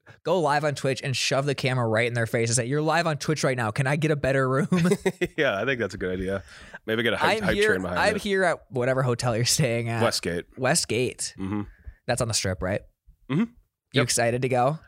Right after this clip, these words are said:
Speaker 2: Yeah, I'm very excited.
Speaker 1: Uh, the
Speaker 2: I'm
Speaker 1: N F L draft, that's one of those things I've never thought is, like,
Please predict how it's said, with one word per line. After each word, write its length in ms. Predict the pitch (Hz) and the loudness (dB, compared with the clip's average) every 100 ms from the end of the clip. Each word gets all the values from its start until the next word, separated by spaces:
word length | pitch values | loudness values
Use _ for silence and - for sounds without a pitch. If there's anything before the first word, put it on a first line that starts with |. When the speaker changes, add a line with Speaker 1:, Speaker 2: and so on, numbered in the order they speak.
| - | -6
Speaker 2:
Yeah, 80 | 107 | -4
I'm 80 | |
very 160 | 95 92 | -2 -2
excited. 400 | 90 87 87 87 - - | -4 -4 -6 -8 -14 -6
Speaker 1:
Uh, 80 | |
the 140 | 131 160 | -4 0
Speaker 2:
I'm 60 | |
Speaker 1:
N 100 | 147 | 0
F 100 | 202 | 0
L 140 | 262 240 | 0 0
draft, 400 | 165 143 156 - | 0 0 0 -2
that's 140 | 147 | -4
one 120 | 156 | -2
of 60 | 175 | 0
those 160 | 175 139 | 0 0
things 180 | 156 | 0
I've 140 | 151 127 | 0 0
never 240 | 127 147 | 0 -2
thought 360 | 139 113 135 104 | -2 0 2 0
is, 120 | 113 | -2
like, 280 | 110 107 | -2 -4